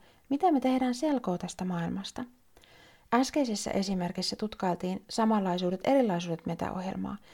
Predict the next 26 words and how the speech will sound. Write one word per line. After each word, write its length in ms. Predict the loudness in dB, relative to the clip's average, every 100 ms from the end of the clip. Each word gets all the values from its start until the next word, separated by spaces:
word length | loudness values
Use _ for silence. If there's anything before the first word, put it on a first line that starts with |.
| -20 _
Tää 200 | 2 4
on 160 | 4 2 0
yksi 220 | -2 -2 0
monista 380 | 2 2 0 -4
metaohjelmista. 880 | -4 -4 -6 -6 -6 -6 -8 -10 -16 -18 -20 -20 -20 -20 _ _ 4
Mitä 300 | 6 6 4
väliä 280 | 4 4
tällä 280 | 0 -2 -2
sitten 380 | -4 -10 -8 -6
on? 160 | -6 -8 -18 -20 -20 -20 -12 0
Tämä 240 | 4 4
esimerkki 440 | 6 6 4 0
suorakulmioista 760 | -2 0 0 -2 -2 -2 -4 -4
voi 140 | -4
tuntua 320 | -2 -2 -2 -4
yhdentekevältä. 800 | -2 -2 -2 -4 -6 -6 -8 -10 -12 -16 _ _ -6
Mitä 200 | 0 4
väliä 260 | 6 6 4
sillä 260 | 2 2
mukaan 300 | 0 0 -2
on, 60 | -2
jos 140 | -2
näemme 260 | -2 0 0
nämä 260 | -2 -2 -4
eri 160 | -6
tavoin? 540 | -6 -8 -6 -8 -10